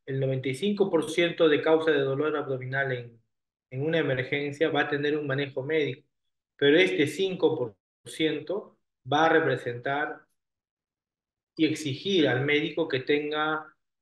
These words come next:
un buen juicio para su diagnóstico, porque probablemente necesite algún tratamiento quirúrgico, ¿no? La causa más frecuente de dolor o de abdomen agudo quirúrgico por emergencia es la apendicitis aguda,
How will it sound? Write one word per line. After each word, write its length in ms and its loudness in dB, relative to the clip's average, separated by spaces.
un 160 -4
buen 260 4
juicio 400 0
para 160 0
su 120 -8
diagnóstico, 1040 -4
porque 580 4
probablemente 640 2
necesite 580 -6
algún 320 -4
tratamiento 720 -4
quirúrgico, 800 -10
¿no? 220 -14
La 200 4
causa 320 4
más 200 0
frecuente 840 -2
de 160 2
dolor 580 2
o 120 -6
de 120 -2
abdomen 400 2
agudo 400 0
quirúrgico 600 -6
por 140 -2
emergencia 760 -6
es 160 -4
la 100 0
apendicitis 680 -10
aguda, 400 -2